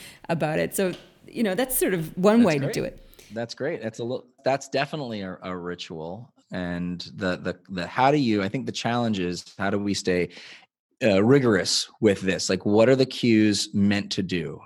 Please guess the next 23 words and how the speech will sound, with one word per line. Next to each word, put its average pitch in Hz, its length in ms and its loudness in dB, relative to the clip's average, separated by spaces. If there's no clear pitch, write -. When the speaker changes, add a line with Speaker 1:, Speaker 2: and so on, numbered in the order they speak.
Speaker 2:
And 98 120 2
the 98 60 0
cues 131 320 2
are 147 60 2
meant 113 180 4
to 110 80 -2
remind 95 560 2
us 85 400 0
of, 87 460 2
even 104 440 6
when 98 200 6
things 98 280 2
get 82 240 0
busy, 87 300 2
they're 80 140 0
meant 87 280 2
to 95 260 4
remind 92 580 4
us 82 200 0
of 82 480 -2
why 90 300 4
we're 95 200 4
there. 82 400 0